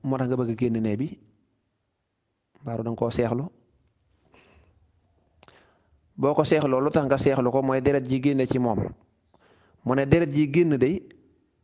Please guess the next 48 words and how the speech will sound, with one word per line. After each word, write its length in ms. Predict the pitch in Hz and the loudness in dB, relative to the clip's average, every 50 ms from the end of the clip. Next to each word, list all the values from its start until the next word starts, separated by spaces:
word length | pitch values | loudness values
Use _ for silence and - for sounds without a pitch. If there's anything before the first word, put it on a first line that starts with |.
| _ - _ _ _ _ _ _ _ | _ -20 _ _ _ _ _ _ _
moo 200 | - 127 131 139 | -4 0 0 2
la 140 | 143 156 180 | 2 2 4
indil 200 | 160 135 143 131 - | 4 4 4 2 2
cadeau 260 | - 165 156 143 139 | 2 2 4 4 4
boo 160 | 127 139 135 131 | 4 2 2 2
xam 220 | - 139 123 117 | 2 0 0 0
ne 140 | 120 131 - - _ _ _ _ _ _ _ _ - - | -2 -4 -6 -10 _ _ _ _ _ _ _ _ -8 -2
cadeau 220 | - 147 135 139 127 | 0 2 2 2 2
gënu 220 | 123 131 123 120 107 | 2 2 0 -2 -4
ko. 100 | - - - - - _ _ _ _ _ _ _ _ _ _ _ _ _ _ _ _ _ _ _ _ _ _ _ _ _ _ _ _ _ | -6 -10 -14 -16 -18 _ _ _ _ _ _ _ _ _ _ _ _ _ _ _ _ _ _ _ _ _ _ _ _ _ _ _ _ _
Cadeau 200 | - 127 131 127 | 0 2 2 4
boo 120 | 131 135 | 4 2
xam 160 | 135 156 143 139 | 2 2 0 0
ne 60 | 135 | 0
am 120 | 143 139 135 | 0 0 0
na 60 | 139 | 0
ñuy 180 | 139 139 139 | 0 -2 0
fay 200 | 135 - 135 135 | 0 0 0 0
ay 160 | - 156 143 139 | 0 -2 -2 -2
million 520 | 139 135 143 147 151 151 147 131 117 - - - | 0 0 0 0 0 0 0 -2 -4 -6 -6 -4
ngir 180 | 139 135 139 | -4 -2 0
bëgg 140 | 139 147 - | 0 0 0
ko 100 | - - | 0 -2
am 120 | 151 131 123 | -2 0 0
te 80 | 131 | 0
Yàlla 180 | 127 127 127 127 | 0 0 0 0
mayu 180 | 127 135 135 131 | -2 -2 -2 -2
leen 140 | 131 131 131 | -2 -2 -2
ko 100 | - 135 | -2 -2
de, 100 | - - | -2 -2
yow 140 | 131 123 120 | -2 0 0
Yàlla 220 | 123 123 120 117 | 0 0 0 0
may 160 | 117 120 113 110 | -2 -2 -2 -2
na 80 | 110 | -4
la 80 | 104 107 | -6 -8
ko. 100 | - - - _ _ _ _ _ _ _ _ _ _ _ _ _ _ - - _ _ _ - | -10 -14 -20 _ _ _ _ _ _ _ _ _ _ _ _ _ _ -20 -20 _ _ _ -2
Deret 260 | 123 139 135 135 127 123 | 0 2 2 0 0 0
ji 100 | 156 147 | 0 2
génn 280 | 151 180 156 123 120 123 - | 2 2 2 2 0 0 0
cadeau 220 | - 123 127 127 | 0 2 2 2
boobu 180 | 127 131 131 135 | 2 2 2 2
de 40 | 139 | 2
moo 120 | 143 156 151 | 0 0 0
ko 80 | 185 175 | -2 0
indaale. 480 | 175 160 135 120 110 110 - - - - _ _ _ _ _ _ _ _ _ _ _ _ _ _ _ _ _ | 0 2 0 0 0 -4 -6 -8 -10 -12 _ _ _ _ _ _ _ _ _ _ _ _ _ _ _ _ _
Yàlla 240 | - 117 117 117 120 | -2 -2 0 0 0
moo 160 | 117 120 123 | 0 0 0
la 100 | 120 123 | 0 -2